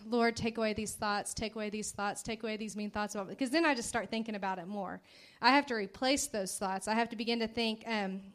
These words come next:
praiseworthy things about my husband, because believe it or not, there are some, right? If you chose to marry him, there was something that you liked, whether it was his work ethic, whether it was the way he looks in his Wranglers, I don't care what it is.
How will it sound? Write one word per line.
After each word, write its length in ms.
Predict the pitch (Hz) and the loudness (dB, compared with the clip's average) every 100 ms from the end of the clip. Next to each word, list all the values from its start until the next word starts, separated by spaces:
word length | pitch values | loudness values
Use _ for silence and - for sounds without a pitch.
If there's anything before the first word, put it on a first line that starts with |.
| - | 0
praiseworthy 640 | 254 247 247 214 214 202 | 4 4 4 0 0 -2
things 240 | 208 196 | -2 -2
about 260 | 214 202 196 | 0 0 2
my 100 | 196 | 0
husband, 360 | 202 214 208 | 0 -2 -2
because 260 | 208 226 233 | -2 0 -2
believe 320 | 214 247 269 | 0 0 2
it 60 | 277 | 2
or 80 | 285 | 2
not, 200 | 262 247 | 2 2
there 160 | 226 | 4
are 220 | 220 262 | 6 6
some, 280 | 254 202 190 | 4 -2 -2
right? 260 | 196 220 226 | 0 0 0
If 160 | 208 | -4
you 160 | 214 269 | -2 -2
chose 400 | 269 277 269 269 | 2 4 4 2
to 100 | 247 | 0
marry 360 | 233 262 311 226 | 2 2 2 2
him, 340 | 202 202 208 220 - _ | 0 -2 -2 -8 -18 _
there 100 | 233 | 0
was 140 | 220 214 | 2 -2
something 640 | - - 302 302 - 190 | -2 2 2 2 0 -4
that 220 | 185 185 | -4 -4
you 80 | 202 | -2
liked, 260 | 185 196 220 | 0 0 0
whether 260 | 220 214 | -2 0
it 80 | 208 | -2
was 140 | 190 - | -6 -8
his 220 | 185 190 | -10 -6
work 240 | 220 254 | -4 -2
ethic, 580 | 269 254 262 269 254 247 - - - | 0 -2 -2 -4 -4 -6 -14 -20 -12
whether 300 | - 208 208 | -6 -4 -2
it 100 | 202 | -2
was 140 | 196 196 | -2 -4
the 120 | 196 | -2
way 140 | 214 | 0
he 160 | 214 226 | 0 0
looks 280 | 208 214 214 | 0 -2 -4
in 80 | |
his 200 | 190 180 | -4 -4
Wranglers, 500 | 226 254 277 269 262 - | 0 2 2 2 0 0
I 100 | 233 | -6
don't 120 | 247 | -2
care 160 | 226 | -2
what 220 | 214 226 285 | 2 4 4
it 140 | 359 | 4
is. 340 | 220 202 226 | 4 2 0